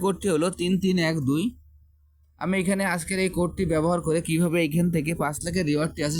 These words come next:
সেটি সংগ্রহ করতে হয়, আপনাদের আমি দেখিয়ে দিচ্ছি। আপনারা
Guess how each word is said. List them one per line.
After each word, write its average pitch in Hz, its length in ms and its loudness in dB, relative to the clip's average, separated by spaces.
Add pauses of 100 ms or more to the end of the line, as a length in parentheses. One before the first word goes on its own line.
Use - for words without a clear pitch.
সেটি 175 240 -2
সংগ্রহ 156 340 0
করতে 151 160 -2
হয়, 160 120 0
আপনাদের 156 300 0
আমি 160 160 0
দেখিয়ে 147 280 -2
দিচ্ছি। 120 260 -2 (1080)
আপনারা 185 260 0